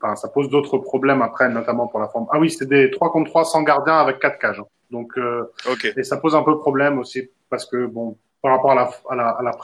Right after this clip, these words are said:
Speaker 1: à la formation des gardiens, et cetera. Bref, tout ça pour dire que,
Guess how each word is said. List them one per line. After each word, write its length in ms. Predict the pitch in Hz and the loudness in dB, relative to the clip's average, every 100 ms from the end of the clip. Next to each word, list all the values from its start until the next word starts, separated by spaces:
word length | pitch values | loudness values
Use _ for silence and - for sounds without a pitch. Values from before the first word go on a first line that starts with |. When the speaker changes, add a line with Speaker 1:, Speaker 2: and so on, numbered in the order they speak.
| 107 | -10
Speaker 1:
à 80 | 117 | -4
la 360 | 113 107 107 - | -2 0 -2 -2
formation 360 | 120 113 127 | -2 -2 -6
des 100 | 117 | -6
gardiens, 240 | 107 110 120 | -6 -4 -6
et 40 | |
cetera. 240 | 110 110 - | -8 -12 -4
Bref, 260 | 139 143 - | 0 0 -2
tout 100 | - | -10
ça 180 | 170 196 | 0 2
pour 220 | 170 156 | 2 0
dire 220 | 156 170 - | 0 0 2
que, 300 | 160 175 | 2 2